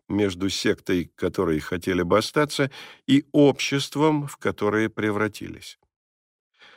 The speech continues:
Большевики захватили власть в огромной языческой империи, будучи убежденными, что не придет род сей, как все это будет. Но прежде чем решать, как быть с миллионами неближних, которые стали потенциальными товарищами,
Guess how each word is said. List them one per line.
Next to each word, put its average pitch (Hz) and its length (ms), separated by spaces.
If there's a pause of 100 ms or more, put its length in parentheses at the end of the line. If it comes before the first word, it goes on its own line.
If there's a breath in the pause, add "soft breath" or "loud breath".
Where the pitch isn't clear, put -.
(240 soft breath)
Большевики 147 680
захватили 131 600
власть 127 460
в 98 80
огромной 147 640
языческой 123 960
империи, 123 540
будучи 113 480
убежденными, 113 880
что 117 400 (360 loud breath)
не 127 220
придет 127 760
род 104 340
сей, 104 580 (160)
как 98 240
все - 460
это 104 320
будет. 92 560 (920)
Но 110 220
прежде 101 420
чем 101 260
решать, 107 380
как 101 240
быть 101 200
с - 100
миллионами 98 580
неближних, 98 840
которые 90 380
стали 92 300
потенциальными 95 840
товарищами, 107 800